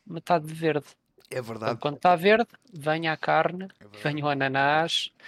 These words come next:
Speaker 1: venha a coxinha. Quando
Speaker 2: É
Speaker 1: tá
Speaker 2: verdade.
Speaker 1: vermelho, espera aí que eu tenho que descansar. Não quer dizer que acabei, só estou a descansar.
Speaker 2: Isso, isso, eu até ia por aí, mas não quero sair do tema. Ah, mas pronto. Ah, sim,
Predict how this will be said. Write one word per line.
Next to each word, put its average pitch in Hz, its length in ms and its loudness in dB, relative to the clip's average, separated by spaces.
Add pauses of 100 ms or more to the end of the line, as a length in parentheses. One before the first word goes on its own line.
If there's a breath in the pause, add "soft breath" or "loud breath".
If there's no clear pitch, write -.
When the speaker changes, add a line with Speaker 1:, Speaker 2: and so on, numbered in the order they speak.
(140)
Speaker 1:
venha 147 240 0
a 143 40 0
coxinha. 131 500 -2 (140)
Quando 156 180 -8
Speaker 2:
É - 100 -20
Speaker 1:
tá 160 120 4
Speaker 2:
verdade. 151 60 -2
Speaker 1:
vermelho, 165 400 2 (300 soft breath)
espera 139 300 0
aí 147 100 0
que - 80 -6
eu 156 60 -2
tenho 156 180 -6
que - 80 -20
descansar. - 600 -2
Não 156 200 -2
quer 185 160 0
dizer 196 240 -2
que 220 80 -4
acabei, 185 380 -2 (240)
só - 200 -8
estou 139 160 -2
a - 20 -4
descansar. - 480 -4 (340)
Speaker 2:
Isso, 143 340 -10
isso, 143 360 -14
eu 147 240 -10
até 143 320 -4
ia 143 180 -6
por 135 220 -6
aí, 165 180 -2
mas 135 320 -6
não 120 140 -8
quero 107 200 -6
sair 113 360 -10
do 104 120 -18
tema. 113 380 -14 (380)
Ah, 113 440 -12 (640 soft breath)
mas 110 120 -12
pronto. 98 460 -18
Ah, 120 220 -12
sim, 214 360 -8